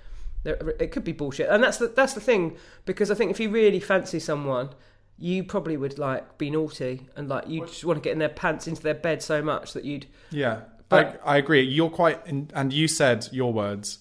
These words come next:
Speaker 2: "I'm quite intuitive." So what is your intui-, what does your intuition tell you?
Speaker 1: I don't think that that's, I think he's happy to keep it where it's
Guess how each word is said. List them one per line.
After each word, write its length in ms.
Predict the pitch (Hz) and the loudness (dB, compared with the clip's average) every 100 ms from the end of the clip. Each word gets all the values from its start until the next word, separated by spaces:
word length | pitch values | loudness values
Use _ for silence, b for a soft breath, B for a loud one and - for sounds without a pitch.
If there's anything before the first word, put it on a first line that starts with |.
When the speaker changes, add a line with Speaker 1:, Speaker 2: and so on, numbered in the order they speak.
| - | -6
Speaker 2:
"I'm 120 | 120 | -2
quite 200 | 123 117 | 0 0
intuitive." 480 | 117 - 147 143 110 | 0 2 0 0 -2
So 120 | 127 | 2
what 160 | 131 127 | 4 4
is 140 | 123 | 4
your 160 | 131 131 | 2 2
intui-, 420 | 117 131 131 143 | 0 2 0 2
what 80 | 156 | 0
does 120 | 135 | 0
your 120 | 131 | 2
intuition 480 | 123 120 143 135 117 | 2 2 0 0 -4
tell 220 | 117 110 | -4 -8
you? 160 | - 131 _ - _ _ _ _ _ _ _ _ - - - - - - _ _ _ - | -12 -18 _ -20 _ _ _ _ _ _ _ _ -16 -16 -20 -20 -20 -20 _ _ _ 2
Speaker 1:
I 140 | 311 | 4
don't 280 | 320 262 175 | 8 8 8
think 260 | 233 190 - | 2 2 2
that 160 | 185 | 0
that's, 600 | 156 185 - - - - - _ _ _ _ _ _ _ _ _ _ _ _ | 2 2 0 -6 -8 -10 -16 _ _ _ _ _ _ _ _ _ _ _ _
I 180 | 202 247 | 2 2
think 520 | 262 233 185 - - - | 4 4 2 -4 -18 -4
he's 300 | 202 202 190 | -2 -2 0
happy 260 | 196 190 | -2 -2
to 100 | - | -6
keep 300 | - 185 - | -4 -4 -2
it 160 | - - | -6 -2
where 120 | 170 | 0
it's 160 | - | 0